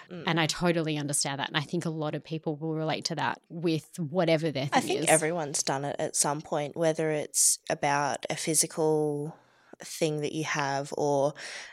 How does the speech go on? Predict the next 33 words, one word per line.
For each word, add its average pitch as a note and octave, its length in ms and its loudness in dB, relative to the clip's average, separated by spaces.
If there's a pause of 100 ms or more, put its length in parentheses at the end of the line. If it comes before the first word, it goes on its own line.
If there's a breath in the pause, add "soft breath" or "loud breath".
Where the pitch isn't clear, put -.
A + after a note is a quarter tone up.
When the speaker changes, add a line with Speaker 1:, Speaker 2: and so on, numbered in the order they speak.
Speaker 1:
maybe D3 300 0
have D3+ 240 -2
a D3+ 60 -2
strange C#3+ 560 0
tic. - 520 -2
If D#3+ 160 0
you D#3 140 0
point D3+ 260 -2
it C#3+ 80 -4
out C#3 220 -2
before C#3+ 260 -2
people, C#3 600 -4
it C3+ 180 -2
makes C#3 300 -4
you D#3 80 -2
seem C#3+ 260 2
like C#3+ 180 -4
you're C#3 220 -4
stronger C#3 500 0
than C3+ 280 -6
any C3+ 200 -2
Speaker 2:
Or G3+ 40 4
you're E3+ 260 4
Speaker 1:
joke. D3 120 4 (100)
Speaker 2:
okay D3 240 -4
with C#3+ 240 -6
it, - 240 -8
Speaker 1:
Yeah, G3+ 380 10
Speaker 2:
so - 40 -4
Speaker 1:
and, E3 160 2
like, D3+ 400 2
Speaker 2:
they E3+ 80 -2 (140)
can - 0 -